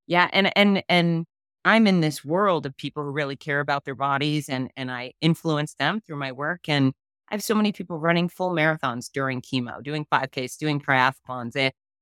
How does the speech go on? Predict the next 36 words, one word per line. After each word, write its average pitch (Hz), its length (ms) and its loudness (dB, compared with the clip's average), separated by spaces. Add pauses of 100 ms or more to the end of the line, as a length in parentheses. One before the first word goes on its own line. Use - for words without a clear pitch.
health 220 260 6
and 147 140 -2
fitness 160 320 -2
is 147 220 -2 (200)
very 170 340 2
possible 117 720 -4 (460)
during 143 360 4
cancer. 135 420 2
And 131 140 0
that's 170 160 2
what 170 100 -2
these 151 200 -4
two 180 200 -4
next 160 320 -2
books, - 300 -12
Your 147 220 2
Healthy 147 320 0
Cancer 143 340 -2
Comeback, 139 460 -2
Sick - 260 -20
to 135 80 -16
Strong, 139 460 -2
and 131 160 0 (440)
the 139 200 0
Healthy 147 300 -4
Cancer 143 280 0
Comeback 135 360 0
Journal, 139 300 0
those 156 240 0
are 156 100 2
specifically 170 680 -6
designed 143 600 0 (360)
to 156 60 -2
help 185 400 0
people 143 640 2 (480)
of 208 160 0